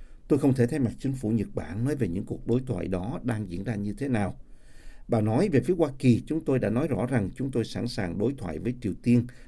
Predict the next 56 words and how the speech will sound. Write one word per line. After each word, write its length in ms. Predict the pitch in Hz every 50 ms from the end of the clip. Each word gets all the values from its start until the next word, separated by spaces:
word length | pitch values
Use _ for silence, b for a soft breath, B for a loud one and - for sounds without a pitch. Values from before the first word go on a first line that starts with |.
| B -
mà 120 | 117 104
không 300 | 92 - - - 139 139 131 -
cần 260 | - 107 90 92 95
điều 140 | 101 117 - -
kiện 180 | - 90 87 85
tiên 220 | - - 110 107 95 -
quyết. 220 | - 170 208 202 b b b b b b b b b b
Và 100 | - 120
vì 100 | 110 120
vậy 200 | 117 117 107 104
tôi 100 | - 143
nghĩ 140 | 135 117 127
điều 160 | 131 113 110
đó 220 | 104 101 101 135 165
cũng 220 | - - - -
sẽ 140 | 123 - 120
áp 200 | - 143 160 147
dụng 240 | 120 107 85 90 87 -
cho 300 | - 127 113 107 107 107 - b b b b b b b b - -
các 160 | 147 135 -
đối 180 | 160 143 143 139
tác 220 | - 160 175 190 - -
cùng 200 | - 117 98 -
chí 160 | - 113 117
hướng 400 | 120 120 123 131 151 185 - 123
và 160 | 110 117 120
các 200 | 120 - - 135
đồng 220 | 131 127 101 92 95
minh 140 | 110 110 104 -
thân 160 | - 120 127
cận 220 | 120 123 101 82 80
của 120 | - 95 92
chúng 140 | - 127 127
tôi." 200 | 131 120 113 - - - - - - - - b b b b b b b b b b b
Bà 120 | - 117 113
nói 120 | 127 170 -
thêm 180 | - 170 160
rằng 240 | 131 127 107 107 -
bất 220 | 185 208 - - -
kỳ 160 | 135 120 117 123
cuộc 200 | - 104 - -
đối 120 | 139 170
thoại 200 | 170 - 117 101
nào 320 | 98 101 110 117 120 - - -
cũng 260 | - 101 113 135 135
nên 200 | 135 127 120 117
tìm 200 | - - 110 92
kiếm 280 | - - 113 110 147 - -
giải 140 | 101 98
pháp 380 | 104 - - 131 160 180 - -
về 180 | - 104 101 92
các 220 | - - 120 120
vấn 160 | 120 143 143
đề 160 | 117 107 98
bao 180 | 92 90 104 110
gồm 220 | 101 104 101 92